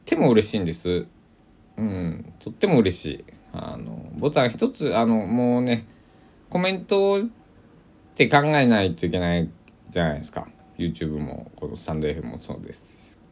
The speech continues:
し、Twitterとかもそうですけど、もういいねとか、これリツイートとか、こうフォローっていうね、ボタン一つでね、もうものすごくね、えー、やってる当人の本、あのー、喜びになりますから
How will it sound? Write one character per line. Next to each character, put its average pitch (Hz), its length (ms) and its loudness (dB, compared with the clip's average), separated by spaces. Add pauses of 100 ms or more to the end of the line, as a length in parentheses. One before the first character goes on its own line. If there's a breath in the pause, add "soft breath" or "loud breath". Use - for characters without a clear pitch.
し、 - 360 -12
Twitter - 400 -12
と 62 80 -8
か 57 60 -16
も 87 80 -18
そ - 80 -10
う - 20 -10
で - 60 -14
す - 100 -20
け - 60 -20
ど、 - 60 -20 (500 loud breath)
も 113 80 -2
う - 80 -14
い 226 240 4
い 175 40 4
ね 107 140 2
と 87 140 -4
か、 80 100 -8
こ 87 100 -6
れ 90 60 -2
リ 98 160 -2
ツ 98 100 -2
イ 196 60 0
ー 160 40 -8
ト 95 100 -6
と 82 100 -4
か、 - 240 -10
こ - 140 -10
う - 20 -8
フ 160 160 2
ォ - 20 8
ロ 156 180 6
ー - 20 -6
っ - 40 -16
て - 200 -14
い 69 80 -10
う - 180 -16
ね、 76 340 -10
ボ 113 140 0
タ 185 140 2
ン 190 100 0
一 - 120 -10
つ - 120 -10
で 98 140 4
ね、 87 200 -2
も 82 380 -2
う 82 40 -4
も 107 120 -2
の 175 80 2
す 226 100 2
ご 240 100 2
く 160 140 -6
ね、 90 440 -2 (960 loud breath)
え 90 160 -6
ー、 - 20 -4
や 92 140 0
っ 95 60 -8
て - 160 0
る 90 1000 0
当 92 220 0
人 87 160 0
の 80 100 -2
本、 92 300 -2 (120)
あ 82 240 -4
の 69 760 -10
ー、 92 220 2
喜 98 80 -2
び 90 120 0
に - 20 0
な 82 100 0
り 76 100 -4
ま 78 100 -2
す - 100 -14
か 73 120 -8
ら 82 340 -4